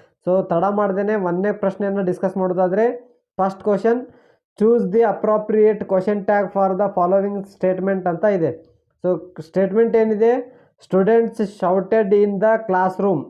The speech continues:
ಅಂತ ಕೊಟ್ಟಿದ್ದಾರೆ. ಇದಕ್ಕೆ ನಾವು ಕ್ವಶನ್ ಟ್ಯಾಗನ್ನು ಮಾಡ್ಬೇಕು. So, ಕೊಟ್ಟಿರ್ತಕ್ಕಂತಹ ಸೆಂಟೆನ್ಸು ಪಾಸಿಟಿವಲ್ಲಿರೋದ್ರಿಂದ, ಆಮೇಲೆ ಪಾಸ್ಟ್ ಫಾರ್ಮಲ್ಲಿರೋದ್ರಿಂದ, ಪಾಸ್ಟ್ ಫಾರ್ಮಲ್ಲಿರ್ತಕ್ಕಂತಹ ನೆಗೆಟಿವ್ ಕ್ವಶನ್ ಟ್ಯಾಗನ್ನು ನಾವು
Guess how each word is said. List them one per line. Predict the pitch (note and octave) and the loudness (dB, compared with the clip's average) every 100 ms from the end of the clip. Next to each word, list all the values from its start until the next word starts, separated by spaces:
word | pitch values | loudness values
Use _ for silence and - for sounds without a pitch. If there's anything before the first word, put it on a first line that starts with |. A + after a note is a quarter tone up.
| - _ _ _ E3 | -16 _ _ _ -8
ಅಂತ | F3 G#3+ | -4 -2
ಕೊಟ್ಟಿದ್ದಾರೆ. | F#3+ F3 F#3+ F#3+ G#3+ | -2 -2 0 0 2
ಇದಕ್ಕೆ | G#3 G3 G#3 | 0 -2 -2
ನಾವು | G3 | -2
ಕ್ವಶನ್ | F3+ E3+ F#3+ | -2 -4 -2
ಟ್ಯಾಗನ್ನು | F#3 F3 F3+ G#3 | -2 -2 -2 -2
ಮಾಡ್ಬೇಕು. | G3 F3 B2 B2+ - _ _ _ | 0 -2 -4 -10 -16 _ _ _
So, | E3+ | -6
ಕೊಟ್ಟಿರ್ತಕ್ಕಂತಹ | F3 D#3+ A3+ G3+ G#3 G#3+ G#3 G3 G#3 A3 A#3 - - - | -4 -2 -2 0 -2 -2 -2 -2 0 2 0 -2 -10 -4
ಸೆಂಟೆನ್ಸು | F3 F3 G#3 G#3 - F#3 A3+ B3+ - _ _ _ _ | -4 -2 0 -2 -2 0 2 0 -8 _ _ _ _
ಪಾಸಿಟಿವಲ್ಲಿರೋದ್ರಿಂದ, | E3 E3 F3+ A#3 A3+ G#3+ G#3 G3+ F#3 E3+ F3+ A3 A#3+ - | -2 0 0 0 2 2 2 2 0 0 0 0 0 -4
ಆಮೇಲೆ | E3+ F#3 G3+ A3+ B3+ B3 | -4 -2 0 2 0 -4
ಪಾಸ್ಟ್ | - F3+ G#3+ A3 - | -4 0 0 -2 -4
ಫಾರ್ಮಲ್ಲಿರೋದ್ರಿಂದ, | G#3 G3+ G3+ G3+ G3 G3 E3+ E3 F3+ G#3+ | -2 0 -2 -2 0 0 0 -2 0 -2
ಪಾಸ್ಟ್ | A3 E3+ G#3 G#3 - | -2 -2 -2 -4 -4
ಫಾರ್ಮಲ್ಲಿರ್ತಕ್ಕಂತಹ | G3+ G3+ G3+ G3+ G3+ F#3+ G3 G3 F#3+ F#3 F#3 G3+ A#3+ A#3+ - _ _ | -2 0 -2 -2 -2 -2 -4 -4 -4 -4 -2 0 -2 -6 -20 _ _
ನೆಗೆಟಿವ್ | C#3+ E3 E3+ F3+ A#3+ A#3+ | -4 0 0 0 2 2
ಕ್ವಶನ್ | G3+ G3+ G3+ | 0 -2 -2
ಟ್ಯಾಗನ್ನು | G3 F#3+ F#3 G3 | 0 0 0 -2
ನಾವು | F#3 F#3 A3 C#4+ - | -2 0 0 -2 -6